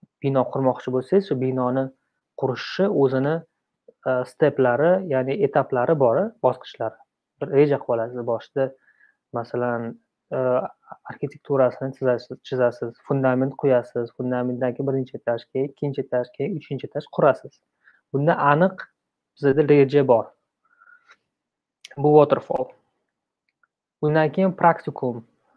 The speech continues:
qilamiz. Jira softwareni biz tanlaganmiz, chunki Jira, e, I T, e, industriyada, I T kompaniyalarda eng mashhur bo'lgan, e, instrumentlardan bittasi. Men o'zim ishlagan bir necha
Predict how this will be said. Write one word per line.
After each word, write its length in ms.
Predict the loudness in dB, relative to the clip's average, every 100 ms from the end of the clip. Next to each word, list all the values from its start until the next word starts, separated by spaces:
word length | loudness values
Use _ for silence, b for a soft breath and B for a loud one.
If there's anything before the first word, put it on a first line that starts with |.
| _
qilamiz. 340 | -4 -4 -4 -6 -6 0
Jira 260 | 2 0
softwareni 720 | 2 2 2 -2 -2 -2 -4 -8
biz 100 | -8 -2
tanlaganmiz, 560 | 0 0 0 -2 -4 -6
chunki 360 | -10 -10 -12 -12 _ _ _ _ _ -6
Jira, 340 | 0 2 0 -2 _ _ _ _
e, 100 | -8 -6 -4 -6 -8 -4 -4
I 40 | -4
T, 80 | -4 -2 -4 -6 _ _ _ _ _ _ -2
e, 200 | -2 -2
industriyada, 840 | -4 -8 -6 -2 0 2 2 4
I 40 | 2
T 320 | -4 -4 -4 -6
kompaniyalarda 680 | -8 -2 -2 -2 -2 -2 -2 -2 -2
eng 220 | -2 -2 -2
mashhur 300 | -4 -4 -6 -2
bo'lgan, 300 | -2 -2 -6 _ _ _ _ _ _ -6
e, 80 | -4 -4 -4 -4 -6 -8
instrumentlardan 840 | -10 -6 -2 -2 0 -2 0 -4 -6
bittasi. 440 | -6 -2 -2 0 -4 -4 -6
Men 100 | -4 -2
o'zim 240 | -2 -4 -6
ishlagan 480 | -8 -6 -6 -8 -6
bir 120 | -6 -4
necha 220 | -8